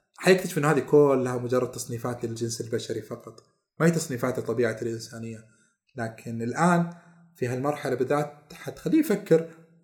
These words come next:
إنه فين الإنسانية في ال-، في المعايير هذه؟ فين مكونات الإنسان الذهنية والنفسية والعاطفية؟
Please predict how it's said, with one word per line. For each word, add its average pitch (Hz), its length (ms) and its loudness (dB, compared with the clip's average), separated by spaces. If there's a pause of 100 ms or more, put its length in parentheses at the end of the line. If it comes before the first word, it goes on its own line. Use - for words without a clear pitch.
(100)
إنه 120 360 -12 (160)
فين 294 200 6
الإنسانية 127 600 -2
في - 200 -16
ال-، 113 480 -16 (220)
في 147 100 2
المعايير 127 440 4
هذه؟ 110 320 -6 (420)
فين 220 200 10
مكونات 143 480 4
الإنسان 123 360 0
الذهنية 113 480 -2
والنفسية 107 500 -4
والعاطفية؟ 107 760 -8